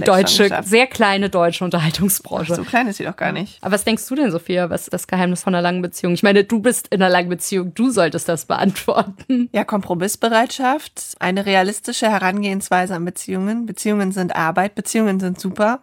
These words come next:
Speaker 1: Kein Mensch ist perfekt. Lasst euch genug Freiraum, sucht euch jemanden, der passt. Erwartet nicht zu viel, aber gebt euch auch nicht mit zu wenig zufrieden.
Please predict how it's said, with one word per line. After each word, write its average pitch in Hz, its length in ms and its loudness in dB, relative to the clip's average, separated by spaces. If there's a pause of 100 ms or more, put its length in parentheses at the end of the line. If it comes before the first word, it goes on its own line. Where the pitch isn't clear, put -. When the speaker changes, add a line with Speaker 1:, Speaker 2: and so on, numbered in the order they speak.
Speaker 1:
Kein 214 240 2
Mensch 202 160 0
ist 190 140 -8
perfekt. - 640 -6 (140)
Lasst 190 260 2
euch 190 140 -2
genug 190 260 0
Freiraum, 208 640 2 (100)
sucht 185 280 -2
euch 196 120 -2
jemanden, 185 380 0
der 170 100 4
passt. - 520 -2 (400)
Erwartet 185 420 2
nicht 190 180 -4
zu 190 120 -8
viel, 214 260 0
aber 180 140 2
gebt 180 220 -2
euch 190 140 0
auch 165 60 0
nicht 185 180 0
mit 185 140 -2
zu 180 120 -2
wenig 180 280 2
zufrieden. 190 560 -2